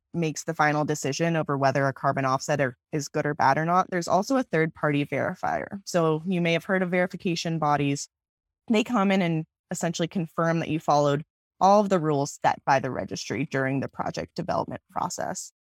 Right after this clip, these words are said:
And these are third parties that are trained and certified by the registry to do that work.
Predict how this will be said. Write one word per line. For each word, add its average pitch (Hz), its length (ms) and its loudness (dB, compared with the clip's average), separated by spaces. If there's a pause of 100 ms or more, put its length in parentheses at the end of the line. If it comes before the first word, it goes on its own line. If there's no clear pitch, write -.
(200)
And 175 140 2
these 208 180 4
are 175 200 6
third 160 280 -2
parties 214 640 2
that 139 400 4 (280)
are 139 140 -2
trained 170 560 2
and 135 300 0
certified 151 440 0
by 139 200 4
the 165 100 0
registry 190 520 -2
to - 120 -6
do 143 220 -2
that 139 300 2
work. 151 360 -4